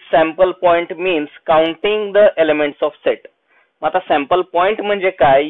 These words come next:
या सेटमध्ये असलेल्या एलिमेंटला count करा. म्हणजे किती आहेत element इथं? एक, दोन. म्हणून N of S equal to two. याला म्हणायचं sample points. म्हणून sample space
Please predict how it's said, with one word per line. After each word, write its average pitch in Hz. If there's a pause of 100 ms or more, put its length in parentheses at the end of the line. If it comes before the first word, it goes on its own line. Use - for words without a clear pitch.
या 175
सेटमध्ये 175
असलेल्या 160 (100)
एलिमेंटला 156
count 180
करा. 110 (460)
म्हणजे 135
किती 190
आहेत 202
element 160
इथं? 151 (320)
एक, 165 (280)
दोन. 156 (400)
म्हणून 156 (280)
N 151
of 190 (120)
S 190
equal 160 (100)
to 170 (140)
two. 131 (580)
याला 151
म्हणायचं 165 (1080)
sample 147 (140)
points. 127 (640)
म्हणून 147 (880)
sample 156
space 156